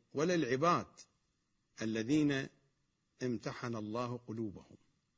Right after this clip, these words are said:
من يحتمله بينت ذلك الأحاديث الشريفة عن إمامنا الصادق في طبقة من هذا الأمر،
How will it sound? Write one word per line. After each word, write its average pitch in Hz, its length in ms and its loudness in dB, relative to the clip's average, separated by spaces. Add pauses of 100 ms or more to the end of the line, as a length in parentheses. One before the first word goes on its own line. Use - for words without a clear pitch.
(1000)
من 139 260 4
يحتمله 175 840 2 (1000)
بينت 160 520 6 (220)
ذلك 107 560 -2 (2250)
الأحاديث 113 600 -2
الشريفة 90 520 -10 (1300)
عن 113 140 -2
إمامنا 139 480 6
الصادق 202 640 2 (920)
في 156 540 6 (1200)
طبقة 208 560 8
من 190 260 6
هذا 180 300 6
الأمر، 185 420 2